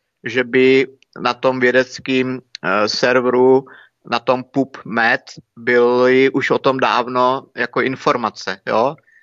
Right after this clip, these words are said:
A oni tam i byli, sice, sice jenom okrajové, nebo bylo toho málo, ale to on si neuměl dohledat. Takže on říkal, že dokud ve vědeckých, a já,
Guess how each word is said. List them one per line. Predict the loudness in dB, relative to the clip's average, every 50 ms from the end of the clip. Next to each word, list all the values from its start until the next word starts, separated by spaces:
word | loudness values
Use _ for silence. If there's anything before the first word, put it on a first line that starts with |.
| _ _ _
A | -6 -4 -2
oni | -2 -2 -2
tam | 0 -2 -2 0
i | 0 -2
byli, | -2 0 0 2 2 2 2 0
sice, | -2 -4 -8 -8 -6 -4 -4 -4 -4
sice | -8 -10 -12 -8 -4 -4
jenom | -2 -2 -2 -4 -4
okrajové, | -4 -6 -2 -2 0 2 2 2 2 2 0 -2
nebo | -2 -2 -2 -2 -2
bylo | 0 0 0 0 0
toho | 0 0 -2 -2 0
málo, | 0 2 2 2 2 2 2
ale | 2 2 0 0
to | -2 -4
on | -6 -6
si | -6 -8 -6
neuměl | -6 -6 -4 -2 -2 0 0
dohledat. | 0 0 0 0 0 0 0 -2
Takže | -2 -2 -2 0
on | -2 -2 -2
říkal, | -4 -4 -2 0 0 0 0 -2 _ _ _ _ _ _ _
že | -4 -4 -4 -6 _ -4
dokud | -2 -2 0 2 0 0 0 -2 -6 -18 _ _ _ _ _ _ -6
ve | -2 -2 0
vědeckých, | 0 0 0 2 2 0 -2 -4 -14 -14 -8 -4 -2 0 0 0 0 -2 -8 -14 -8 -4
a | -2 0 2 2 2 2 2 0 0
já, | -2 -2